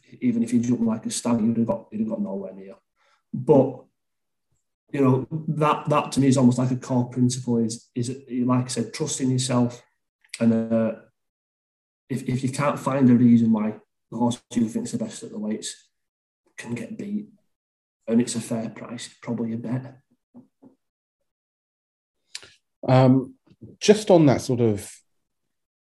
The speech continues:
Speaker 2: area of, you know, having a different opinion and going, uh, from the markets, you know, would you have your own tissues? You know, when you were looking at Bob Olinger going for whatever f-, targets, um, did you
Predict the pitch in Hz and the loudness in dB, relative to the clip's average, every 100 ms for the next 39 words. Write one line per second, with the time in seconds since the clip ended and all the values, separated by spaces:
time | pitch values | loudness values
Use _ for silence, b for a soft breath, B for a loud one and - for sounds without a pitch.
0 | _ - 117 110 101 95 - 104 95 95 | _ 2 6 6 6 2 2 2 2 0
1 | 92 101 95 92 87 B _ - 101 98 | -2 -2 0 0 -4 B _ 0 2 2
2 | 95 - 101 92 90 92 92 90 92 87 | -2 -2 0 0 0 0 0 0 -2 -2
3 | 110 95 87 98 95 95 90 90 - 107 | -2 -2 -2 -2 0 0 0 -4 0 0
4 | 101 B B B - 123 131 113 135 131 | 0 B B B -2 6 6 8 8 10
5 | 110 120 117 113 120 117 113 107 113 - | 8 6 4 2 4 4 4 2 0 -2
6 | 120 123 120 120 110 110 110 110 107 107 | -2 -2 2 4 6 6 6 6 2 -2
7 | 101 90 98 98 95 92 98 92 98 95 | 0 2 4 2 2 0 0 0 2 0
8 | 92 - 95 92 95 90 90 - - _ | 0 -4 -4 0 0 0 -4 -8 -20 _
9 | _ - 98 90 92 - 98 92 90 87 | _ 2 2 2 -2 -2 0 0 0 -6
10 | B B - 117 117 117 113 113 110 104 | B B 2 4 6 6 6 6 4 2
11 | 90 | -2